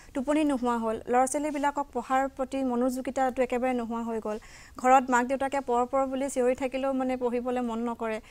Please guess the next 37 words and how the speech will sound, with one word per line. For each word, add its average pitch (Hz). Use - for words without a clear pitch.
খেলি 240
থাকিব 269
বিচাৰে 240
বা 226
মোবাইলৰ 240
লগতে 262
ব্যস্ত 240
হৈ 247
থাকিব 240
বিচাৰে। 220
ফিজিকেল 302
এক্সাৰচাইজবিলাকো 302
নোহোৱা 254
হৈ 240
গ'ল। 208
মানে 247
আগতে 269
আমি 277
সৰুতে 269
যেনেকে 254
খেল, 240
খেলা 233
ধূলা 240
কৰি 233
দিনবোৰ 240
পাৰ 226
কৰিছিলোঁ 220
পঢ়া 220
শুনাৰ 220
মাজতে, 208
কিন্তু 247
আজিকালি 254
ল'ৰা 240
ছোৱালীবিলাকে 269
পঢ়া 240
শুনাও 254
নকৰে, 233